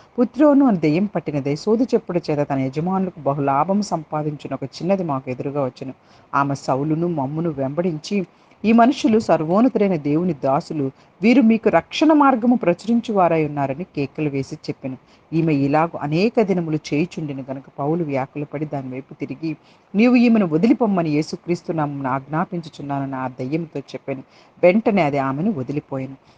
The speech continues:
ఆమె యజమానులు తమ లాభసాధనం పోయినని చూచి సౌలును శీలను పట్టుకొని గ్రామపు చావిడిలోనికి అధికారుల యొద్దకు ఈడ్చుకొని పోయారు.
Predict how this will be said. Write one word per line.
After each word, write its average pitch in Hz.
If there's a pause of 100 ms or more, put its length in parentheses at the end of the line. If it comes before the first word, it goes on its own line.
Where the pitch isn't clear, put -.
(160)
ఆమె 220
యజమానులు 226
తమ 180
లాభసాధనం 196
పోయినని 160 (120)
చూచి 214 (220)
సౌలును 214
శీలను 165
పట్టుకొని 156
గ్రామపు 190
చావిడిలోనికి 156
అధికారుల 165
యొద్దకు 147
ఈడ్చుకొని 147
పోయారు. -